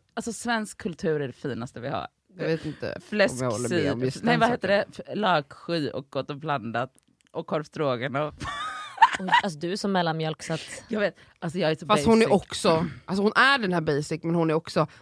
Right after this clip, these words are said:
Speaker 2: mm, kombucha och bananbröd. Alltså,
Speaker 1: Alltså,
Speaker 2: hon är liksom
Speaker 1: shout-,
Speaker 2: båda
Speaker 3: Ja,
Speaker 2: de
Speaker 3: men
Speaker 1: shout-,
Speaker 3: verkligen båda.
Speaker 1: shout out till min mamma, som,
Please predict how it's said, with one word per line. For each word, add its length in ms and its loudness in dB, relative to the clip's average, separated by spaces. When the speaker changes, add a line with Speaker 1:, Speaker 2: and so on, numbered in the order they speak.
Speaker 2:
mm, 220 6
kombucha 640 4
och 100 6
bananbröd. 540 6
Alltså, 120 4
Speaker 1:
Alltså, 180 6
Speaker 2:
hon 80 8
är 80 6
liksom 280 2
Speaker 1:
shout-, 140 6
Speaker 2:
båda 140 8
Speaker 3:
Ja, 100 2
Speaker 2:
de 80 6
Speaker 3:
men 180 6
Speaker 1:
shout-, 40 8
Speaker 3:
verkligen 380 2
båda. 240 2
Speaker 1:
shout 100 4
out 160 4
till 120 -4
min 180 -4
mamma, 420 -2
som, 260 -8